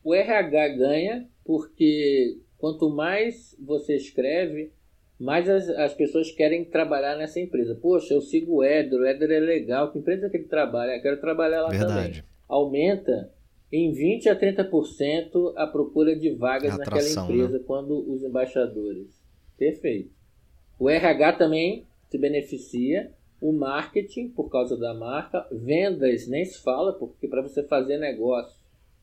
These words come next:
Speaker 1: abordar decisores é uma rede excelente, e o próprio funcionário, porque a marca dele vai, quanto mais ele escreve, mais a marca deles é valorizada. Então,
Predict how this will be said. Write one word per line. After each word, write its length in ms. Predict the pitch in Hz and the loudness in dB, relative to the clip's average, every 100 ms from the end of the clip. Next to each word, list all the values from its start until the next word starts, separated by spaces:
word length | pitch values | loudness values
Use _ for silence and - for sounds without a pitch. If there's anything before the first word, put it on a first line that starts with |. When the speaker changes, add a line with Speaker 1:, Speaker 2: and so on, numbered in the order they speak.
| - | -10
Speaker 1:
abordar 480 | 120 127 123 131 135 | -6 -2 0 0 0
decisores 600 | 135 135 120 113 120 117 | -2 -2 -2 -2 -4 -4
é 60 | 120 | -6
uma 140 | 120 | -4
rede 300 | 123 120 123 | -4 -2 -2
excelente, 640 | 156 165 143 117 131 170 _ _ _ _ | -2 0 -2 -2 -8 -12 _ _ _ _
e 80 | 269 | -2
o 120 | 294 | -2
próprio 420 | - 185 190 196 196 | 2 4 4 2 -2
funcionário, 880 | 208 202 214 214 170 165 139 117 - | -4 -4 -4 -2 0 0 0 -2 -8
porque 260 | - - | -10 0
a 100 | 147 | 0
marca 420 | 143 127 139 - 135 | 0 -6 -6 -2 0
dele 280 | 123 143 | 2 0
vai, 280 | 156 175 202 - - | 2 0 -2 -6 -8
quanto 240 | 165 156 185 | -6 -2 0
mais 240 | 165 190 | 0 0
ele 140 | 208 | 0
escreve, 520 | 190 - 147 156 175 190 | -2 0 2 4 4 2
mais 300 | 165 180 196 | 0 0 0
a 80 | |
marca 340 | 170 165 170 151 | 0 -2 0 0
deles 480 | 131 143 165 143 - _ _ _ 131 | 2 -2 -2 -8 -20 _ _ _ -2
é 100 | 139 | 0
valorizada. 720 | 139 139 143 175 185 123 123 | 0 0 0 -2 -2 -4 -4
Então, 420 | 135 175 214 | 0 0 0